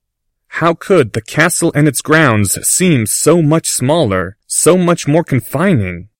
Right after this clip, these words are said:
How could the rest of the world become so much more interesting and important the instant Harry had been told that he wasn't allowed to leave?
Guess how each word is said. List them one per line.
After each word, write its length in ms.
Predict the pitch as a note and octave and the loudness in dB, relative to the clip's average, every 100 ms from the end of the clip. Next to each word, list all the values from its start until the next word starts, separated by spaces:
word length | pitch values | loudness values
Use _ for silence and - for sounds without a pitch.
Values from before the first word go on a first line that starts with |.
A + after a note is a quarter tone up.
| _ _ _ | _ _ _
How 160 | - F3+ | -4 -4
could 320 | - F#3+ C3+ | -2 0 0
the 100 | A2 | 0
rest 320 | G#2 C3+ - | 0 0 0
of 100 | D#3 | -2
the 100 | D3 | -2
world 440 | C3+ E3 A#2+ G2+ G2 | 0 2 2 0 -4
become 280 | A2+ B2 A2 | -4 -2 -2
so 320 | - D3 E3 | 0 2 2
much 300 | D#3+ D#3 C3 | 2 0 0
more 200 | D3+ D3+ | 0 2
interesting 500 | C3 D#3 D#3+ - E3 D3+ | 0 0 0 0 -2 0
and 180 | D3+ D3 | 0 0
important 760 | A#2+ - F#3 - F#2+ F#2+ - _ - | -2 -2 -2 -2 -6 -6 -12 _ -6
the 160 | - - | -6 0
instant 460 | E3 E3+ - G2+ - | 0 0 -2 -4 -2
Harry 220 | C3 D3+ D3 | 2 2 2
had 160 | D#3 | 0
been 140 | C3 A#2 | 0 -2
told 400 | F3 D#3+ G#2 G#2 | 0 0 0 -2
that 180 | D3 | -2
he 80 | A2 | -2
wasn't 400 | G#2+ B2+ D#3 A2 | 0 0 0 0
allowed 320 | G2+ B2 B2 | 0 0 0
to 100 | - | -2
leave? 580 | A2 D3+ C3+ F#2 - - | -2 0 -2 -4 -12 -20